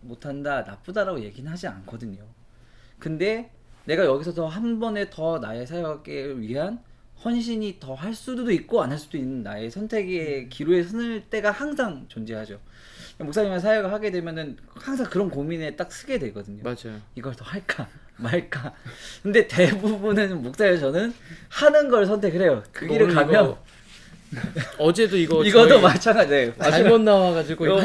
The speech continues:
Speaker 2: 할까 말까
Speaker 1: 다시
Speaker 2: 다
Speaker 1: 하는
Speaker 2: 하자.
Speaker 1: 거, 뭐, 여러 가지 선택에서
Speaker 2: 맞아요.
Speaker 1: "아, 그냥 하지 말자"라는 선택을 할 수도 있지만,
Speaker 2: 맞아요.
Speaker 1: 대부분의 선택은 목사님도 그렇고 저도 그렇고 "하자"로 가요.
Speaker 2: 음.
Speaker 1: 물론 하게 가면은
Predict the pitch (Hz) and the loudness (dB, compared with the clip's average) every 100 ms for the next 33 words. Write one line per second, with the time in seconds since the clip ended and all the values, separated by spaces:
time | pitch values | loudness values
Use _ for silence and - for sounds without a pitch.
0 | 185 180 208 175 170 151 151 214 190 190 | 6 6 4 2 -2 4 6 8 8 8
1 | 156 117 113 165 - 196 - - 277 285 | 2 2 4 4 4 0 -8 -8 2 6
2 | 269 240 220 247 254 220 - 135 139 214 | 6 6 2 0 -2 -2 0 -2 2 2
3 | 165 104 - 127 135 - 147 156 170 185 | 2 -2 -12 -12 -12 -10 -8 -6 -4 -4
4 | 120 123 175 127 123 135 151 170 175 190 | -4 -2 -2 0 -2 -4 -6 -8 -6 -8
5 | - 180 123 151 160 208 269 - - - | -8 -8 -8 -8 -4 -4 -4 -10 -14 -12
6 | 117 120 117 143 180 220 220 214 208 190 | -10 -6 -2 -2 -2 -6 -6 -6 -4 -4
7 | 208 208 196 190 170 117 110 151 151 139 | -6 -6 -2 -2 -2 -8 -8 -10 -8 -10
8 | 127 127 104 107 117 104 - 160 131 _ | -12 -14 -14 -12 -10 -12 -12 -12 -12 _
9 | _ - - - - 208 170 - - 113 | _ -20 -20 -18 -14 -12 -14 -14 -20 -18
10 | 98 - - - 135 131 123 - - - | -20 -20 -20 -20 -20 -18 -18 -20 -20 -2
11 | 151 269 190 - 254 254 214 113 113 123 | 4 4 4 -4 -8 -8 -14 -8 -8 -6
12 | 180 107 | -6 -8